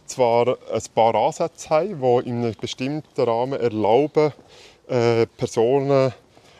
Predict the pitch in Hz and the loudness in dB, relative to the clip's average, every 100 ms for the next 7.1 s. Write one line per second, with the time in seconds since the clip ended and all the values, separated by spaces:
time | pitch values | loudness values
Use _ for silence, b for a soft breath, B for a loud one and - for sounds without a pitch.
0 | b 101 110 123 135 - - 123 117 113 | b -6 0 2 0 -4 -4 -2 -2 -4
1 | 113 110 - - 127 156 131 - 104 - | -4 -4 -8 -10 -6 -6 -8 -14 -10 -2
2 | 160 165 - 135 120 127 - 107 110 120 | -2 0 -2 -2 -2 -2 0 2 0 -2
3 | - 107 95 95 - 127 127 B B B | -2 2 2 2 0 -2 -4 B B B
4 | B - 113 - 123 131 - 120 120 120 | B -2 -2 -4 -6 -6 -4 -2 0 0
5 | 120 - 107 - - 104 107 98 - 95 | 0 -2 -8 -8 -6 -6 -6 -6 -6 -8
6 | - 117 156 - - - 117 110 110 110 | -6 -6 -6 -10 -14 -6 -4 -2 -2 -2
7 | 104 | -6